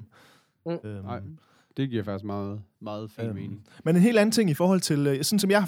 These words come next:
Speaker 2: nu har jeg, jeg har ikke set den her Jungle Book endnu, jeg vil rigtig gerne se den nemlig, men sådan som jeg har forstået den, så er den en del af de der, fordi Disney er jo begyndt at lave det der, hvor de mere eller mindre remaker deres gamle tegnefilm.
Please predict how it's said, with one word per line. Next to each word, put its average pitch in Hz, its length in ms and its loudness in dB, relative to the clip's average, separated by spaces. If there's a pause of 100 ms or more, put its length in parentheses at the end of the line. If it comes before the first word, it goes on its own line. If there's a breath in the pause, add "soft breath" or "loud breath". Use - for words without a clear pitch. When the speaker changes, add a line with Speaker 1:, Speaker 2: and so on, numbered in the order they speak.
Speaker 2:
nu 185 80 4
har 190 60 8
jeg, 185 80 4
jeg 185 80 2
har 196 40 2
ikke 190 140 -4
set 196 160 -2
den 139 120 -4
her 135 200 -2
Jungle 139 180 0
Book 120 160 -6
endnu, 123 140 -2
jeg 131 100 -2
vil 135 60 -6
rigtig 147 240 -6
gerne 139 160 -4
se 160 160 -6
den 139 120 -10
nemlig, 113 240 -6 (500 loud breath)
men 139 80 -4
sådan 196 120 -2
som 185 120 -2
jeg 180 60 4
har 180 40 0
forstået 170 400 -4
den, 123 100 -8
så - 100 0
er - 40 2
den 143 340 -2 (260)
en 139 120 0
del 170 280 2
af 127 60 0
de 165 100 -6
der, 151 140 2
fordi 139 180 -4
Disney 202 320 -2
er 131 40 2
jo 127 60 2
begyndt 143 300 -2
at 123 80 0
lave 151 260 2
det 165 120 0
der, 147 80 2
hvor 131 140 0
de 139 160 -4 (180)
mere 156 140 2
eller 180 120 4
mindre 156 340 2 (100)
remaker 131 720 0 (180)
deres 117 240 -2
gamle 147 340 0
tegnefilm. 131 720 -4